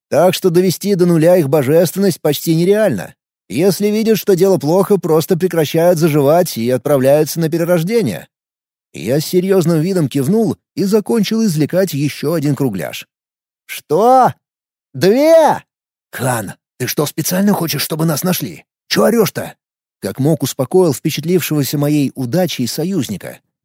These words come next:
«Не две их, и даже не три. Вот эти все со сферой, а те, что возле тебя лежат, пустышки». Ответ совершенно не убедил Кхана,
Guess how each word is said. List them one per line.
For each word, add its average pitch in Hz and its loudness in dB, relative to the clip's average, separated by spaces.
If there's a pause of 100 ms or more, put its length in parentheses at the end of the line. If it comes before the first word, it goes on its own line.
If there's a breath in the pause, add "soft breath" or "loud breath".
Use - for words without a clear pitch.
(140)
«Не 151 0
две 117 -2
их, - -18 (160)
и - -4
даже 156 2
не 185 6
три. 104 -4 (300)
Вот 135 -2
эти 175 2
все 175 0
со 170 0
сферой, 78 -10 (200)
а 131 -4
те, 160 -2
что 147 -2
возле 151 0
тебя 185 -2
лежат, 117 -2
пустышки». 139 -6 (680)
Ответ 156 0
совершенно 196 0
не 208 4
убедил 175 0
Кхана, 64 -14